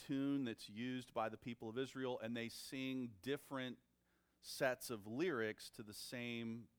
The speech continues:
tune. And so that's the musical annotation that precedes the psalm, a miktam of David, that's the type of meter, I think, I'm not exactly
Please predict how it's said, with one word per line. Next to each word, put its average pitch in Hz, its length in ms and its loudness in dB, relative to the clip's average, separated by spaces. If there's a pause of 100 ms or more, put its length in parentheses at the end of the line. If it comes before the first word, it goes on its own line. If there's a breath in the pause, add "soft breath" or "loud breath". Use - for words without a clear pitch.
(140)
tune. 131 340 2
And 110 80 -2
so - 120 -6
that's 139 300 2
the 120 280 -2 (420 loud breath)
musical 151 720 2
annotation 120 920 -2 (600 soft breath)
that 113 180 4 (380)
precedes 139 1120 -2 (440)
the 107 100 -4
psalm, 113 680 0 (560 soft breath)
a 113 140 -2
miktam 135 920 0
of 113 120 0 (160)
David, 117 460 2
that's 104 240 -2
the 107 100 -8
type 120 420 0
of 104 140 -2 (320)
meter, 107 460 0
I 90 80 0 (120)
think, 92 280 -6 (100)
I'm 95 80 -8
not 95 160 -4
exactly 95 480 -6